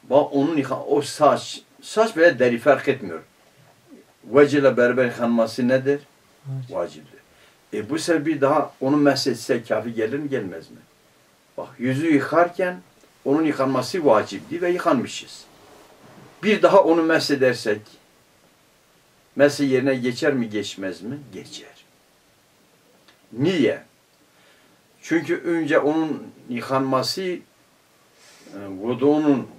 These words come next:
Speaker 1: furudlarından biri olduğu için yıkanıyor değil.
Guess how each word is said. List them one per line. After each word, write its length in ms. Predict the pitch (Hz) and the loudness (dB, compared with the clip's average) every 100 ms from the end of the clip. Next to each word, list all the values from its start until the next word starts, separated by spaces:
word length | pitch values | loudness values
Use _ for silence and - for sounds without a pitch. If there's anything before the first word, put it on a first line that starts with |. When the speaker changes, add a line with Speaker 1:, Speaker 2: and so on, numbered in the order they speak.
| _ | _
Speaker 1:
furudlarından 960 | - 123 123 117 120 123 123 131 113 | -12 -6 -4 2 4 4 2 2 0
biri 160 | 117 127 | 0 2
olduğu 360 | 123 113 127 123 | 2 2 -4 -4
için 500 | 113 - 135 113 - _ _ - | -6 -6 -6 -6 -8 _ _ -16
yıkanıyor 680 | 104 107 110 110 135 120 92 | -12 -8 -4 0 0 0 -2
değil. 280 | 107 95 | -4 -4